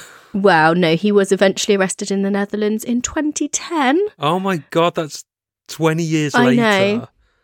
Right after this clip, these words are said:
Speaker 1: It was part
Speaker 2: That's
Speaker 1: of a combined
Speaker 2: ridiculous.
Speaker 1: operation by the British and Dutch police investigating organised crime across borders. He was then extradited back to the U K to serve the rest of his sentence.
Speaker 2: Oh, he must have been gutted. Nearly twenty
Speaker 1: Really
Speaker 2: years
Speaker 1: gutted.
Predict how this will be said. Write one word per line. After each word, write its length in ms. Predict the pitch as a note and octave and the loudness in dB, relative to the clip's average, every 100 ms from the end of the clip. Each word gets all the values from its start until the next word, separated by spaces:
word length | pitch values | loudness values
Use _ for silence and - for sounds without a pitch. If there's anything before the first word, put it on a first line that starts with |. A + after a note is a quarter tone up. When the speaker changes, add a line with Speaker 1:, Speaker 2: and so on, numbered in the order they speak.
| _ _ _ | _ _ _
Speaker 1:
It 120 | A#3 G#3+ | 0 0
was 120 | A#3 | 0
part 180 | C4 B3 | -2 -2
Speaker 2:
That's 60 | - | 0
Speaker 1:
of 60 | A3 | -4
a 40 | |
combined 380 | - A#3 A3 G#3+ | 0 0 2 0
Speaker 2:
ridiculous. 200 | C#3 G#2+ | 0 2
Speaker 1:
operation 640 | G2+ G3+ - E3+ E3 G#3+ - - _ - | 2 0 -2 -4 -2 -4 -6 -20 _ 0
by 140 | G3 | 2
the 80 | G3 | 2
British 420 | - - G#3+ - | -2 -2 -4 -2
and 100 | G3+ | 0
Dutch 280 | G3 - - | -2 -2 -4
police 400 | G#3 F3+ G3 F#3 | -2 0 -2 -4
investigating 640 | F#3 F3+ - F#3+ G3 G#3+ | -4 -4 -4 -4 -4 -2
organised 420 | F#3+ F#3 F#3 F#3 - | -2 -2 -4 -6 -4
crime 240 | F#3 F3+ | -2 -2
across 300 | F3+ F#3 F3+ | -4 -8 -8
borders. 640 | - F3+ E3 G#2 E3+ A3+ - - - _ | -2 0 0 -4 -6 -6 -12 -20 -20 _
He 180 | - A#3 | -2 2
was 160 | G3+ G3 | 2 2
then 220 | G3 F3 | 0 0
extradited 720 | G#3 - - G3 F#3+ - G3 | -8 -8 -4 -2 -2 -2 -2
back 180 | F#3 - | -2 -4
to 100 | G3 | -4
the 80 | F#3+ | 0
U 120 | F#3 | 2
K 220 | G3 F3 | 2 0
to 120 | - | 0
serve 260 | F#3+ F#3+ F#3 | -4 -4 -2
the 80 | F#3+ | -4
rest 220 | G3+ - | -4 -2
of 60 | A#3+ | -2
his 100 | A#3+ | -2
sentence. 720 | B3+ A#3+ - A3+ - - - _ _ _ - | -2 -4 -2 -6 -6 -14 -16 _ _ _ -2
Speaker 2:
Oh, 220 | C#3 A2 - | 0 0 -6
he 80 | |
must 200 | D3+ E3+ | -6 -4
have 60 | D3 | -2
been 140 | B2 | -2
gutted. 560 | G#2 A#2 G#2+ - G2+ F#2+ | -2 -6 -6 -8 -8 -6
Nearly 440 | C3 C3+ C3+ C3 B2+ | -2 0 0 -2 -4
twenty 320 | G3 G3 F#3+ | 0 2 4
Speaker 1:
Really 340 | F#3 E3+ D#3+ | 4 4 2
Speaker 2:
years 340 | D#3+ D3 - - | -2 -6 -8 -6
Speaker 1:
gutted. 340 | D3+ E3 | -6 -6